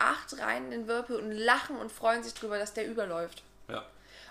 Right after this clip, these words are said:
Speaker 1: Und wundern sich dann auch noch beim Aussteigen, dass die Düse jetzt natürlich Luft zieht und richtig weit den Strahl raus, aus dem Pool rauszieht und im Prinzip die Leute auf der anderen Seite der Gar-, des Gartens nass spritzt.
Speaker 2: Ja.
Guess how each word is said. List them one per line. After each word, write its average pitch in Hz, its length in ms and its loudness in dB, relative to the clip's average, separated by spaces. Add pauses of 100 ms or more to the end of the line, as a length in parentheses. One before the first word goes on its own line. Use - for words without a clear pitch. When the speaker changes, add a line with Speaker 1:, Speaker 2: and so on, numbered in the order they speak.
Speaker 1:
Und 233 180 6
wundern 262 260 4
sich 233 140 -4
dann 247 180 6
auch 262 80 0
noch 247 120 0
beim 220 160 -2
Aussteigen, 208 580 2
dass 214 120 -6
die 202 120 -8
Düse 226 320 -2
jetzt 208 240 -2
natürlich 190 300 -10
Luft - 360 -6
zieht 208 440 -8
und 208 320 0
richtig 226 500 -4
weit 202 240 4
den 202 140 -6
Strahl 196 300 2
raus, 170 360 0 (100)
aus - 200 -4
dem 185 100 -12
Pool 202 160 -4
rauszieht 175 540 -2
und 185 320 -8
im 185 100 -10
Prinzip 185 320 -10
die - 80 -18
Leute 175 260 2
auf 170 80 -8
der 147 120 -4
anderen 175 340 -8 (100)
Seite 170 320 0
der 160 300 -4
Gar-, 165 300 -4
des - 120 -12
Gartens 160 360 -6
nass 151 160 -8
spritzt. - 400 -12 (160)
Speaker 2:
Ja. 107 120 -2